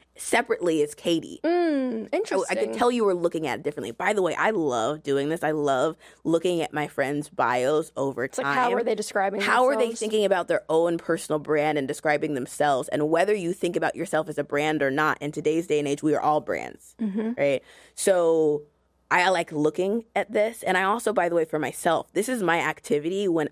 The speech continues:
Speaker 1: I am thinking about changing or evolving my own personal brand. I rewrite my bio. I don't even necessarily publish it. I've got, like, a n-, notes document where I'm like, "What would be the next version of my bio?" Entertainment,
Speaker 2: Oh,
Speaker 1: media,
Speaker 2: okay. Well,
Speaker 1: bio.
Speaker 2: you know I'm gonna ask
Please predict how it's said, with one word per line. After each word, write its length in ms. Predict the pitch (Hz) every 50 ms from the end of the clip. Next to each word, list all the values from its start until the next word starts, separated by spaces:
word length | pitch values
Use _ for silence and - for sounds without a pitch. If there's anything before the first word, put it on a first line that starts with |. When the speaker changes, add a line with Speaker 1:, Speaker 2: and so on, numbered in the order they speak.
| -
Speaker 1:
I 200 | - 143 147 156
am 200 | 160 165 170 165
thinking 380 | 156 - 156 156 151 151 151 143
about 400 | 147 147 143 143 135 131 - - _ _ _
changing 760 | - - 175 180 175 170 165 170 175 170 160 165 160 160
or 340 | 160 156 151 - 139 131 135
evolving 640 | 139 139 151 156 151 147 151 147 156 147 151 143 143
my 120 | 123 120
own 200 | - - 147 151
personal 240 | 175 175 190 - 196
brand. 220 | 190 196 190 185 165
I 60 | 135
rewrite 340 | 131 151 147 143 - - -
my 140 | 135 120
bio. 260 | 107 95 69 65 - 50 - - _ - - - -
I 80 | - 220
don't 100 | 226 247
even 160 | 247 240 240
necessarily 380 | 226 220 220 - 202 202 170 165
publish 400 | - - 175 170 202 147 - 147
it. 100 | 113 -
I've 120 | 113 123
got, 180 | - 143 - 98
like, 140 | 135 -
a 120 | 143 131 - - 101 151
n-, 100 | 147 - - _ _ _
notes 540 | 135 147 170 175 180 170 - - - - -
document 680 | - 147 165 139 120 - - - 135 101 80 55 - - - - - - _
where 100 | - 160
I'm 80 | 165 156
like, 160 | 151 143 147
"What 120 | 196 202 -
would 100 | 220 -
be 100 | 180 170
the 100 | 160 147
next 300 | 151 147 147 - - -
version 320 | - 143 123 - - 147
of 80 | 147 147
my 120 | 139 147
bio?" 220 | 147 143 127 113
Entertainment, 640 | 127 - 254 302 339 392 466 494 480 427 349 294 254
Speaker 2:
Oh, 160 | 233 226 220
Speaker 1:
media, 540 | 214 214 208 202 202 202 196 185 185 196 - -
Speaker 2:
okay. 400 | - 208 202 - 220 - - 196
Well, 240 | 196 190 196 196 190 180
Speaker 1:
bio. 160 | - - 214
Speaker 2:
you 80 | 214
know 220 | 208 208 214 233 233
I'm 160 | 214 208 208
gonna 280 | 208 208 196 185 185 -
ask 560 | - 220 214 - - 226 220 - - -